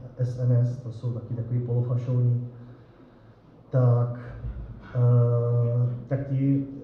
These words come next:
se cukli a řekli, že jdou s Ficem. Protože Fico musí za každou cenu,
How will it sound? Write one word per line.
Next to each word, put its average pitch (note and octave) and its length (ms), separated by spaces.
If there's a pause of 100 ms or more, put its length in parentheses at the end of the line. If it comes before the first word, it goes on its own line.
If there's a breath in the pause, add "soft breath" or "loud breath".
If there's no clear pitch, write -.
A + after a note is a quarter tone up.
(120)
se C#3 180
cukli C3+ 540
a B2 80
řekli, B2+ 240
že B2 120
jdou B2+ 140
s - 80
Ficem. - 280 (680)
Protože B2 400 (160)
Fico C#3 340
musí C3 340
za C3+ 100
každou C#3+ 400
cenu, A#2 240